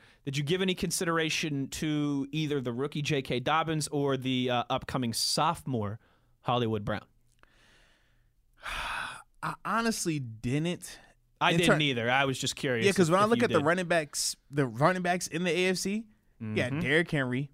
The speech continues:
Speaker 1: Mm-hmm.
Speaker 2: who's a man who's gonna be in a contract year trying to do his thing. You got Nick Chubb, who led the league in rushing and is also gonna be, you know, having his load even lightened a little bit because he's gonna have Kareem Hunt for the full time.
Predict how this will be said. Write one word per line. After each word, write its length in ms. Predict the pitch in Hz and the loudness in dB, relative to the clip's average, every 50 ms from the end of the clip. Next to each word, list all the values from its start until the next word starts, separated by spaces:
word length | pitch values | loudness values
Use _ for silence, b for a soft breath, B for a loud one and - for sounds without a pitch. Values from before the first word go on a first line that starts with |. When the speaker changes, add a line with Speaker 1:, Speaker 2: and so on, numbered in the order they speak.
| - 110 | -10 -10
Speaker 1:
Mm-hmm. 300 | 107 107 107 101 - 147 | -8 -8 -8 -6 -2 2
Speaker 2:
who's 220 | 143 147 143 135 | 2 4 4 4
a 40 | 139 | 2
man 340 | 135 135 131 135 135 131 131 | 2 2 2 2 2 2 2
who's 180 | 143 139 139 | 2 2 2
gonna 200 | 135 151 143 147 | 4 2 4 4
be 120 | 139 143 147 | 4 4 2
in 60 | 143 | 2
a 40 | 143 | 0
contract 560 | - - 165 147 147 147 - 160 143 139 - | -2 0 0 2 2 0 0 0 0 0 -2
year 220 | 147 143 143 143 139 | -2 0 0 0 0
trying 220 | - 165 143 139 | 0 0 0 0
to 60 | 139 | 0
do 120 | 135 139 139 | 2 2 2
his 120 | 143 131 | 2 0
thing. 200 | 120 139 135 139 | 0 0 0 2
You 60 | 143 | 2
got 180 | 135 135 127 123 | 2 2 0 0
Nick 240 | 131 156 175 165 - | 0 0 -2 -2 -2
Chubb, 400 | - 165 156 147 139 131 127 - B B B B B | -2 0 2 4 4 2 0 -2 B B B B B
who 140 | B 160 147 | B 2 4
led 240 | 139 143 151 151 143 | 4 4 4 2 2
the 80 | 147 | 2
league 200 | 143 147 143 139 143 | 4 4 4 4 2
in 60 | 139 | 0
rushing 340 | 135 139 139 143 - - 143 | 0 2 2 2 0 -2 -2
and 100 | 135 135 | -2 -2
is 120 | 135 127 127 | -2 0 2
also 400 | 139 160 165 156 - 165 147 135 | 4 4 4 4 4 2 0 2
gonna 220 | 135 143 139 135 | 2 2 0 2
be, 300 | 131 139 139 135 135 139 B B B B B | 4 4 4 4 4 2 B B B B B
you 120 | B 143 147 | B 2 4
know, 240 | 147 143 139 127 | 6 6 4 4
having 300 | 135 143 165 156 147 143 151 | 4 4 6 6 6 6 4
his 200 | 160 147 131 131 117 - _ | 4 2 2 -2 -10 -14 _
load 480 | - 135 127 135 135 160 185 175 160 143 | -18 -10 -4 2 6 8 8 8 8 8
even 440 | 143 165 160 143 143 135 127 117 113 | 4 2 2 2 0 0 -2 -4 -2
lightened 360 | 135 175 202 170 156 147 143 | 2 2 2 2 2 0 0
a 20 | 139 | 2
little 200 | 139 160 165 151 | 4 4 4 4
bit 120 | 147 147 | 4 2
because 280 | 139 139 - 156 147 139 | 2 4 4 4 2 2
he's 60 | 143 | 0
gonna 120 | 143 147 147 | -2 0 0
have 200 | 151 143 143 - | 2 0 0 0
Kareem 260 | - 156 156 143 143 | -2 -4 -2 0 0
Hunt 160 | 160 143 143 | 0 -2 -2
for 80 | - 151 | -2 0
the 80 | 143 135 | -2 0
full 260 | - - 151 147 139 | 0 2 2 2 2
time. 400 | 113 - 156 147 143 139 147 165 | 2 2 0 0 2 0 0 -2